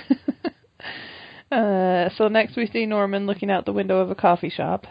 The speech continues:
The hardware store is across the street, and Madeline is outside looking at her window displays. Oh, my word. I thought she was about to make a delivery on that cute little bike, and I thought, "She has my life." I want. <laughs>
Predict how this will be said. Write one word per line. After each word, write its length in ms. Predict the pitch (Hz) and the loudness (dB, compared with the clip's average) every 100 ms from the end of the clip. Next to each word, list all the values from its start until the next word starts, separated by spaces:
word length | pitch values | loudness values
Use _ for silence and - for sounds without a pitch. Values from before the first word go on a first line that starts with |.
| - | 2
The 80 | |
hardware 320 | 196 208 202 202 | 6 6 6 2
store 280 | - 180 | 2 2
is 100 | 190 | 2
across 280 | 202 - 190 - | 0 2 2 0
the 60 | |
street, 320 | 208 - 170 180 | -8 -4 -2 -2
and 120 | 185 | 0
Madeline 400 | 170 170 175 170 | 0 2 0 -2
is 140 | 180 | 2
outside 440 | 180 170 175 170 170 | 2 2 0 -2 -2
looking 220 | 175 175 | -4 -4
at 80 | 170 | -4
her 100 | 175 | -4
window 340 | 175 165 160 | -4 -4 -4
displays. 520 | - - - - - - _ _ _ _ - - - - _ - | -6 -16 -10 -8 -8 -12 _ _ _ _ -14 -14 -16 -20 _ 0
Oh, 200 | 339 320 | 2 4
my 160 | 285 | 2
word. 480 | 262 196 170 165 170 - _ _ _ _ _ _ _ _ _ _ _ - | 0 0 0 0 -4 -10 _ _ _ _ _ _ _ _ _ _ _ -2
I 320 | 254 294 294 | 4 4 4
thought 380 | 277 214 208 214 - | 4 4 2 -2 -6
she 180 | - | -8
was 160 | 226 214 | -4 -2
about 300 | 208 190 175 | 2 2 2
to 60 | 190 | -2
make 160 | 175 | -6
a 40 | 185 | -4
delivery 520 | 185 170 160 160 160 | 0 0 0 -2 -2
on 180 | 160 165 | -4 -4
that 200 | 160 160 | -6 -8
cute 240 | - 160 | -10 -8
little 240 | 170 160 165 | -2 0 2
bike, 300 | 151 143 - _ - | 0 0 -8 _ -8
and 120 | 92 | -4
I 80 | 175 | -2
thought, 320 | 82 82 - | -2 -2 -4
"She 240 | - - 262 | -8 -2 2
has 200 | 233 196 | 4 2
my 180 | 170 | -2
life." 220 | 160 - - | 0 0 -2
I 60 | - | -2
want. 140 | 196 | -4
<laughs> 60 | - | -6